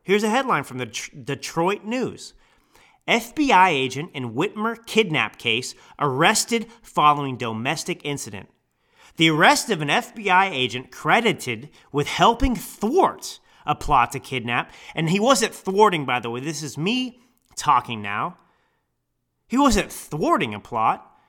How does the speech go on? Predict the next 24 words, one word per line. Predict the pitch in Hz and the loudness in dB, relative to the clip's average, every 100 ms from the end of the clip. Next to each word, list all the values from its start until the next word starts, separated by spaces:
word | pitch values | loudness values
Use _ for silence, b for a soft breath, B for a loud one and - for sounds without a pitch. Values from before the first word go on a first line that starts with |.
| _ | _
As | 170 143 | -2 0
we | 160 | 0
just | 135 160 214 - | 2 2 2 0
heard, | - 269 185 160 - B - | 2 2 2 -2 -10 B -4
these | 196 | -2
people | - 226 220 185 | 0 -2 -2 -2
were | 170 | -2
trying | - 175 180 | 0 2 2
to | - 151 | -2 -6
incite | 135 - 277 285 139 - - - b - | -4 0 4 4 2 -4 -20 -20 b -10
a | 113 | -10
plot | - 123 107 - | -6 -4 -4 -6
to | 131 | -12
kidnap | - 127 107 98 - | -8 -6 -6 -8 -10
and | - 117 | -12 -10
kill | - 131 | -6 -6
Governor | 117 123 120 107 95 b b - | -4 -4 -4 -6 -10 b b -6
Gretchen | 131 123 120 | -4 -4 -6
Whitmer. | 104 110 147 226 _ _ _ _ _ _ _ _ _ _ _ _ b b | -8 -8 -10 -10 _ _ _ _ _ _ _ _ _ _ _ _ b b
Well, | 160 180 170 175 - _ _ _ _ | 4 6 6 2 -10 _ _ _ _
it | - - | -4 2
turns | 214 220 165 | 4 4 6
out | 233 294 | 6 6
that | 165 | 2